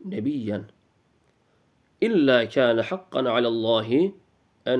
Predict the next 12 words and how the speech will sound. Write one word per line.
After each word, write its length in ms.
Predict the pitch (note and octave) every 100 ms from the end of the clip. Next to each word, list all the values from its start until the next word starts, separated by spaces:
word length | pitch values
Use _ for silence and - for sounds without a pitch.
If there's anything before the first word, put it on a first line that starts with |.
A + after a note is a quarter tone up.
| A2
يرضيه 640 | G#2+ B2 A#2 B2+ D#3 B2 A2+
يوم 380 | A2+ A2 A2 A2+
القيامة. 560 | G#2+ G#2 G2+ G#2+ F#2+ G2+ _ _ _ _ _ _ _ _ _ -
Ravahul 420 | D3+ A3 G3 G3
İmam 480 | C#3+ C3+ C3 B2 A#2+
Ahmed 400 | A#2 A#2 A2 F3 - _ _ _ _ _ _ -
ve 180 | B2 -
Ebu 280 | A2+ A#2 A2
Davud 640 | A2 G2+ A2 B2 B2 -
ve 120 | A2+
İbn 200 | C3 B2
Mace. 440 | G#2 G#2 G2+ F#2